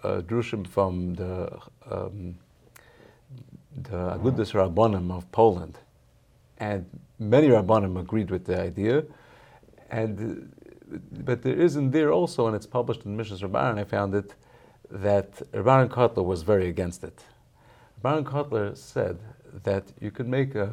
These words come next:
moedah in the beginning of the year for, uh, you can make a condition that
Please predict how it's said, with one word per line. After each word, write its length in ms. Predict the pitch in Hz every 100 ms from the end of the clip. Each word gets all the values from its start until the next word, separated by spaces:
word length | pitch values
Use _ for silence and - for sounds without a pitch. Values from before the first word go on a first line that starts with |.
| 95
moedah 400 | 92 98 117 117
in 100 | 95
the 60 | 90
beginning 360 | 90 117 104
of 100 | 87
the 100 | 90
year 420 | 90 104 85 82 - _ _ - - - _ _ _ -
for, 400 | - 95 95 - -
uh, 80 | 98
you 120 | 98
can 100 | 127
make 160 | 110
a 40 | -
condition 720 | 101 92 123 135 78 87 - _ _ - - - _ _ _ _ _ _ -
that 320 | 107 107